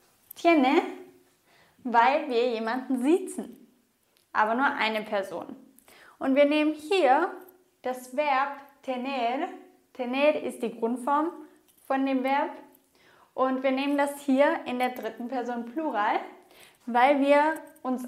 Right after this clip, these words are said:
an mehrere Menschen richten, die wir siezen. Und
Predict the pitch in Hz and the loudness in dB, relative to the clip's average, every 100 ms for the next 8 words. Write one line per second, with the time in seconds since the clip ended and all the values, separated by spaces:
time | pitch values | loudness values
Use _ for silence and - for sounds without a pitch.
0 | 240 214 214 220 254 277 294 269 269 302 | -6 -6 -4 -4 -4 -4 -4 -2 -2 -4
1 | 311 285 240 262 - 320 294 226 214 233 | -4 -4 -4 -6 -6 -2 -2 -2 -2 0
2 | 254 247 196 - - 202 - - - - | 0 -2 -6 -8 -14 -14 -16 -20 -20 -20
3 | - _ _ _ - _ _ _ _ - | -20 _ _ _ -20 _ _ _ _ 0
4 | 285 269 | 0 0